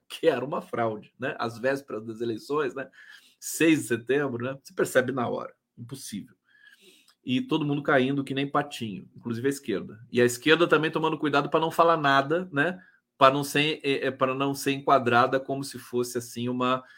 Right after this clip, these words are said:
é, é, é, arre-, arregimentadora de teorias da conspiração.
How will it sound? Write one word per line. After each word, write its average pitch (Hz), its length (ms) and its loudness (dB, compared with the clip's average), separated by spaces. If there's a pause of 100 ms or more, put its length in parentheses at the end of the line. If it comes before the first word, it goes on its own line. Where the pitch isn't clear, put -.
(220)
é, 107 460 2 (680)
é, 107 80 -4
é, 98 720 -2
arre-, 131 380 2
arregimentadora 131 1040 4
de 120 120 -4
teorias 120 400 2
da 117 100 -4
conspiração. 113 800 -6